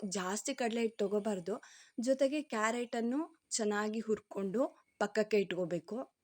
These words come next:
ಈ ಕಡಲೆ ಹಿಟ್ಟನ್ನ ಹುರ್ಕೊಳ್ತಾ ಇದ್ರೆ ಸ್ವಲ್ಪ ಸ್ಮೆಲ್ ಬಂದ್ಬಿಡುತ್ತೆ. ಹಾಗಾಗಿ ಕ್ಯಾರೆಟು, ಕಡಲೆ ಹಿಟ್ಟು ಎರಡನ್ನೂ ಹುರ್ಕೊಂಡು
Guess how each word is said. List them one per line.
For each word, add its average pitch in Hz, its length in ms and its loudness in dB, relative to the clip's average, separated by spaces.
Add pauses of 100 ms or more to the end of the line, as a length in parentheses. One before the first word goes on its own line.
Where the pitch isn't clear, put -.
(720)
ಈ 254 80 4
ಕಡಲೆ 254 420 4
ಹಿಟ್ಟನ್ನ 285 360 4
ಹುರ್ಕೊಳ್ತಾ 285 600 4
ಇದ್ರೆ 277 240 2
ಸ್ವಲ್ಪ 277 460 -2
ಸ್ಮೆಲ್ 247 360 2
ಬಂದ್ಬಿಡುತ್ತೆ. 175 540 0
ಹಾಗಾಗಿ 269 580 0
ಕ್ಯಾರೆಟು, 262 640 -2
ಕಡಲೆ 240 280 -2
ಹಿಟ್ಟು 254 200 0
ಎರಡನ್ನೂ 226 420 2
ಹುರ್ಕೊಂಡು 214 760 0